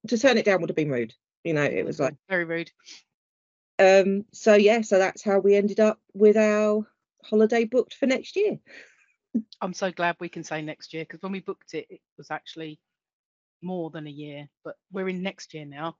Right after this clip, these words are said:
Speaker 2: so that, that, that
Speaker 1: Oh.
Speaker 2: makes it sound even better. <laughs>
Speaker 1: Next year, a lot better than twenty twenty-four. It's closer.
Speaker 2: Yeah. Yep. So as you can see, this is because we're on episode one,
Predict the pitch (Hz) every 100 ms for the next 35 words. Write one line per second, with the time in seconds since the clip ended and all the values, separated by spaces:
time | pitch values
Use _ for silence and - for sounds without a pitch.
0 | _ _ 156 156 151 _ 170 - 175 240
1 | 156 - 156 - 170 170 170 160 156 -
2 | _ _ _ _ - 262 285 - 226 -
3 | _ - 202 - - 170 165 - 170 156
4 | 160 151 - 156 143 _ - - 233 220
5 | 208 180 170 - 233 _ _ _ - _
6 | _ _ _ _ _ 202 180 _ - -
7 | 247 247 262 294 330 294 269 277 262 294
8 | 277 - 302 - 330 320 294 262 233 208
9 | - 214 196 196 190 190 196